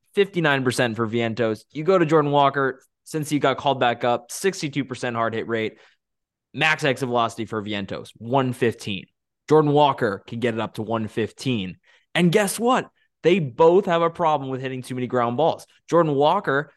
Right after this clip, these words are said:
since getting called back up, has a fifty-eight percent ground ball rate. Vientos is sitting at a fifty-three percent ground ball rate. But guess what? They both can barrel the ball, but Vientos has a fifteen percent barrel rate. And yeah, he looks really bad right now. He has a one seventy-eight average.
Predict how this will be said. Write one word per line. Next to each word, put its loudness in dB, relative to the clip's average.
since -8
getting -2
called -2
back -2
up, 0
has -6
a -10
fifty-eight -2
percent -4
ground -2
ball 0
rate. -4
Vientos -2
is -10
sitting -8
at 0
a 0
fifty-three -6
percent -6
ground -4
ball -2
rate. -8
But -2
guess -2
what? -2
They 0
both 0
can -6
barrel 0
the -6
ball, -6
but -8
Vientos -2
has -6
a -8
fifteen -4
percent -4
barrel 4
rate. -2
And -2
yeah, 2
he 2
looks 0
really -4
bad 2
right -2
now. -4
He -2
has -4
a -4
one -4
seventy-eight -4
average. -2